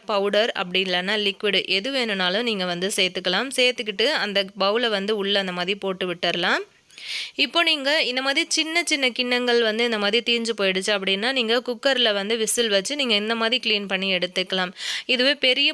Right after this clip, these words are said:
பாத்திரங்கள் வந்து தீஞ்சு போயிடுச்சு அப்படின்னா, இதே மெத்தட்ல இப்ப நம்ம எப்படி குக்கர்ல தண்ணி ஊத்தி நம்ம லிக்விட் சேர்த்திருக்கோமோ,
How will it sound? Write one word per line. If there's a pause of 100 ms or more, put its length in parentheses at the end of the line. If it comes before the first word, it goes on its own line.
(100)
பாத்திரங்கள்
வந்து
தீஞ்சு
போயிடுச்சு
அப்படின்னா, (180)
இதே (200)
மெத்தட்ல
இப்ப
நம்ம
எப்படி
குக்கர்ல (120)
தண்ணி
ஊத்தி
நம்ம
லிக்விட்
சேர்த்திருக்கோமோ,